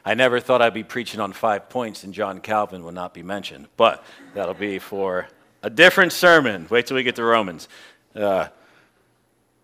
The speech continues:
yes. Oh, and as a housekeeping, uh, Jacob will preach next week, and then we are going back into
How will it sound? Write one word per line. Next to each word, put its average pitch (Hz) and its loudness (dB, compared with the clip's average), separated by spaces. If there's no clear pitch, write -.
yes. 127 4
Oh, 151 10
and 165 8
as 165 6
a 156 10
housekeeping, 123 4
uh, 117 6
Jacob 139 0
will 117 -6
preach 110 -8
next 113 -4
week, 92 -10
and 98 -6
then 104 2
we 92 -10
are 98 -6
going 95 -4
back 90 -4
into 85 -14